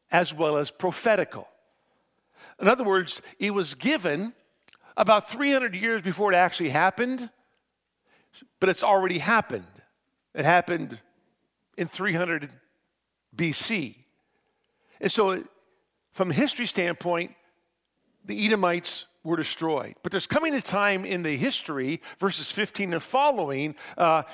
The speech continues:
in terms of prophecy, in terms of its fulfillment, is that the Edomites will be completely destroyed off the face of the earth.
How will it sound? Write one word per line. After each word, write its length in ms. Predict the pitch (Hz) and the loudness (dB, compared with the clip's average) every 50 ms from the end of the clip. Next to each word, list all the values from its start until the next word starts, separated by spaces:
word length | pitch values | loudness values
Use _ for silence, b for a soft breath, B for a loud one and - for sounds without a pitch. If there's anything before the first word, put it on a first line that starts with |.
| B B | B B
in 80 | 160 | -4
terms 220 | - 220 190 - 170 | -2 -2 -2 0 -2
of 120 | - - | -6 -6
prophecy, 580 | - - 214 233 262 254 - - - - 185 165 | -4 0 4 4 4 4 2 -4 -4 -2 -2 -4
in 60 | 160 | -4
terms 200 | - 190 160 147 | -4 -8 -4 -4
of 140 | 160 139 156 | -4 -4 -4
its 120 | 151 - | -6 -6
fulfillment, 680 | - - 143 127 - - 262 294 302 262 190 180 190 B B B B 175 B | -6 -8 -8 -8 -6 -4 -2 0 0 2 0 0 -2 B B B B -8 B
is 160 | - 190 160 | -2 0 4
that 420 | 180 185 185 175 - - - - _ | 4 4 4 4 -2 -10 -20 -8 _
the 180 | 196 190 202 220 | -6 -4 -2 -2
Edomites 500 | 233 247 208 185 170 170 170 - - 185 | 0 0 0 0 0 -2 -2 -6 -4 -4
will 80 | 175 | -4
be 280 | 160 160 175 165 170 151 | -2 -2 -4 -4 -4 -6
completely 600 | - - 165 156 147 - - 202 202 180 170 165 | -8 -10 -10 -10 -8 -10 -8 -8 -8 -6 -6 -6
destroyed 400 | 151 - - - 156 156 156 151 | -6 -6 -4 -2 0 0 0 2
off 180 | 147 139 - - | 0 -2 -2 -4
the 80 | 131 | -10
face 280 | - - 127 120 - - | -6 -6 -6 -6 -6 -8
of 60 | 110 | -10
the 140 | 113 113 92 | -10 -10 -10
earth. 280 | - - _ _ _ | -12 -16 _ _ _